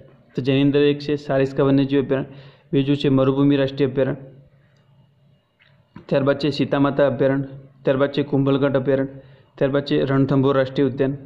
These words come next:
ત્યારબાદ છે કેવલાદેવ રાષ્ટ્રીય ઉદ્યાન, ત્યારબાદ છે મુકુંદરા રાષ્ટ્રીય અભયારણ્ય. તો મિત્રો આ હતા રાજસ્થાનના કેટલાક મહત્ત્વના રાષ્ટ્રીય અભયારણ્ય જે તમારી આગામી પરીક્ષા માટે ખૂબ જ મહત્ત્વના છે. ત્યારબાદ જોઈએ આપણો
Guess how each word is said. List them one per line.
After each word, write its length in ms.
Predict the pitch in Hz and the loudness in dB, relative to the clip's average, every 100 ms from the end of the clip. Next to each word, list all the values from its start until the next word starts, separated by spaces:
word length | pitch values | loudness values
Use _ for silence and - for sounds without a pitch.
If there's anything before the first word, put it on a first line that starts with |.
| - - | -18 -4
ત્યારબાદ 280 | 135 139 135 | 0 0 -2
છે 60 | 147 147 | -6 0
કેવલાદેવ 440 | 131 131 139 143 135 | 0 2 2 2 0
રાષ્ટ્રીય 280 | 135 139 127 | -2 -4 -2
ઉદ્યાન, 200 | 139 143 - - _ _ | -4 -4 -12 -20 _ _
ત્યારબાદ 280 | 147 139 139 143 | -2 0 -2 0
છે 60 | 135 | 0
મુકુંદરા 420 | 127 135 139 135 131 | 0 2 2 2 2
રાષ્ટ્રીય 300 | 127 - 143 208 - - 139 | 0 -2 -4 -6 -14 -8 -6
અભયારણ્ય. 300 | 113 120 - - _ _ - - | -4 -6 -6 -16 _ _ -20 -4
તો 60 | 143 | -2
મિત્રો 200 | 139 151 143 | 0 2 0
આ 80 | 143 139 | 0 0
હતા 180 | 143 135 | 0 0
રાજસ્થાનના 460 | 123 135 139 139 139 | 0 -2 0 0 0
કેટલાક 300 | 135 135 131 - 135 | -4 -4 -6 -6 -2
મહત્ત્વના 380 | 131 127 139 139 135 | 0 2 2 2 0
રાષ્ટ્રીય 300 | 135 139 131 | -2 -2 -2
અભયારણ્ય 440 | 131 131 - - _ - 143 | 0 -4 -8 -20 _ -6 -2
જે 80 | 139 | 2
તમારી 260 | 139 139 143 | 2 2 0
આગામી 280 | 131 135 127 | 0 0 0
પરીક્ષા 260 | 135 - 139 | -2 0 -2
માટે 160 | 135 139 139 | 0 -2 -4
ખૂબ 140 | 131 135 | -2 0
જ 40 | 135 135 | 2 0
મહત્ત્વના 340 | 135 131 127 | 0 -4 -6
છે. 60 | - - - - - _ | -12 -20 -20 -20 -20 _
ત્યારબાદ 300 | - 131 143 135 | 0 2 2 4
જોઈએ 140 | 143 | 2
આપણો 200 | 135 147 | 2 0